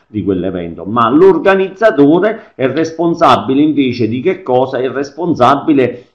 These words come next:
della, della, mm, messa in campo di tutta la macchina, di tutte quelle che sono le prescrizioni di pubblica sicurezza. Questo è un reato istantaneo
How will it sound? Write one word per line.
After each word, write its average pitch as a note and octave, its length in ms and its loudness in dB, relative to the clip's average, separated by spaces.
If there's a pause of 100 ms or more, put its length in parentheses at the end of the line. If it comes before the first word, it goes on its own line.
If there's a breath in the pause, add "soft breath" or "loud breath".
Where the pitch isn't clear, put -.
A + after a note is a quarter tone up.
(160)
della, A2+ 640 2
della, A#2+ 480 2
mm, B2 240 2
messa D3 420 0
in D3 120 4
campo D3+ 320 2
di A#2+ 140 -2
tutta E3 280 0
la A#2+ 140 0
macchina, C3 580 -2
di A2 140 -6
tutte D3+ 240 -4
quelle C3+ 240 0
che A#2+ 100 -4
sono B2+ 260 -4
le A#2 140 -2
prescrizioni A#2+ 720 0
di G2+ 100 -4
pubblica F#2+ 440 -6
sicurezza. F#2 560 -6
Questo - 240 -8
è A#2+ 40 -2
un A#2 100 -2
reato A2 300 0
istantaneo A2 920 0